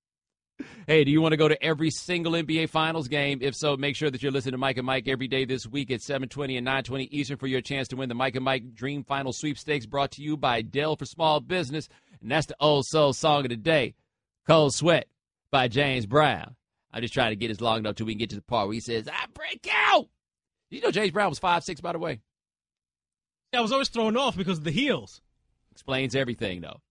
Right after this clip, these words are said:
Speaker 1: Here, now, here's the part. No, it's not. Okay, we turn it off. It's taking too long. <laughs> Eight eight eight, seven two nine, three seven seven six. That is our telephone number.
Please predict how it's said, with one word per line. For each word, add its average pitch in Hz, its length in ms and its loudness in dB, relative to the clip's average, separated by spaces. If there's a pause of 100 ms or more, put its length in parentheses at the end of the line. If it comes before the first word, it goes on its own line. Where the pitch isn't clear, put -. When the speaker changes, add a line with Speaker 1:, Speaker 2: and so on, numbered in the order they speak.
(180)
Speaker 1:
Here, 147 100 4
now, 131 80 2
here's 156 160 2
the 120 60 -10
part. 127 280 2 (1120)
No, 123 100 2
it's 104 120 0
not. 92 200 -4 (440)
Okay, 104 200 -4
we 98 100 -2
turn 92 180 -4
it 82 80 -6
off. 82 140 -4
It's 92 80 -14
taking 82 180 -10
too 95 120 -16
long. 80 260 -12
<laughs> - 40 -12
Eight 196 460 4
eight 170 140 4
eight, 160 200 2
seven 151 260 2
two 151 160 -2
nine, 139 380 2 (280)
three 156 160 8
seven 135 360 2
seven 117 320 -4
six. 117 380 -4 (380)
That 123 280 4
is 135 380 2
our 127 340 2
telephone 127 520 4
number. 120 240 0